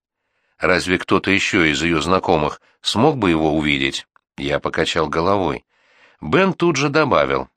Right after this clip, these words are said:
«Он на нас так смотрит, словно требует внимания. И голову так склонил, видите?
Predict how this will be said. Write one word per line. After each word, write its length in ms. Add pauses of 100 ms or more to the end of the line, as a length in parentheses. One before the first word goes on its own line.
(400)
«Он 220
на 100
нас 260
так 220
смотрит, 560 (260)
словно 360
требует 440
внимания. 640 (480)
И 160
голову 400
так 200
склонил, 400
видите? 420